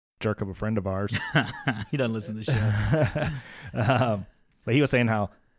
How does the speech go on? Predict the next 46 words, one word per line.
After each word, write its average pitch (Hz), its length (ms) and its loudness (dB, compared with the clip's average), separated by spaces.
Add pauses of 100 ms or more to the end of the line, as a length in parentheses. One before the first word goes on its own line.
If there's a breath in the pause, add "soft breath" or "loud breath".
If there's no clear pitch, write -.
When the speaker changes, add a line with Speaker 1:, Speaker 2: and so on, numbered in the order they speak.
(140)
Speaker 1:
well, 113 120 2
while 117 120 4
we 113 80 2
were 104 60 0
at 92 100 -6
lunch, 143 280 2
he's, 113 180 -4
what'd 127 100 2
he 120 40 -2
say? 131 200 0
He'd 117 200 2
just 113 120 -6
done 110 140 0
twenty 113 260 0
thousand 110 380 -4
mailers 113 220 0
and 101 80 -4
didn't 110 160 0
get 113 80 2
a 107 40 0
single 110 240 0
deal. 117 360 -2
Speaker 2:
Yeah. 113 260 -4 (120)
Speaker 1:
And 110 120 -2
then 110 120 4
we 107 100 0
left, 95 340 -6
and 90 240 -8 (240)
he - 80 -12
called 90 220 -6
back 95 280 -6
and 87 200 -10 (240)
a 107 60 -10
day 98 140 -2
later, 98 260 -2
and 101 100 2
he 95 80 2
had 92 220 -4
a 87 200 -6 (340)
home 92 260 -4
run. 95 360 -6
Speaker 2:
Yeah, 113 300 -4 (200)
yeah. 120 80 -6
Speaker 1:
Massive 107 400 0
home 117 200 0
run. 120 200 -2